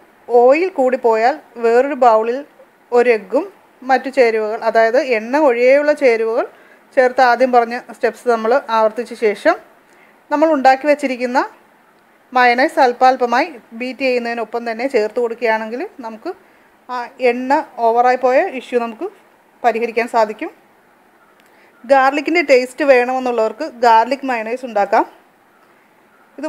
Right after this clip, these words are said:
വാങ്ങാൻ കിട്ടുന്ന ഒന്നാണ്. ഞാനൊരു പ്രാവശ്യം വാങ്ങിയിട്ടുണ്ട്, പക്ഷേ എനിക്കതിൻ്റെ ടേസ്റ്റ് അത്ര ഇഷ്ടമായില്ല.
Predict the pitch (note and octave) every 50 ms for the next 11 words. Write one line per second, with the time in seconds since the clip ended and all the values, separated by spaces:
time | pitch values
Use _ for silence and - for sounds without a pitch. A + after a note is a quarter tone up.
0 | D4+ C#4+ C4 B3+ B3+ C4 C4+ C#4 C4+ C#4 A#3+ C#4 C4 C4+ C4 B3 A#3 A3 G#3+ A3
1 | A#3+ D4 C4 B3+ B3+ A#3+ A#3+ A#3+ B3 A#3+ A#3 A#3 - C4+ B3 A#3 G#3+ G#3 G#3+ A#3
2 | B3+ B3+ - G#3+ G#3 G#3+ A#3+ C4 C4 - C#4+ C4+ C4+ C4 C#4+ C#4 C#4+ C#4 D4 C#4+
3 | C#4 A#3+ A#3 A#3 - - C4+ B3+ B3 - B3 B3 A#3 - - _ A#3 A3+ A3 G3+
4 | F#3+ F3+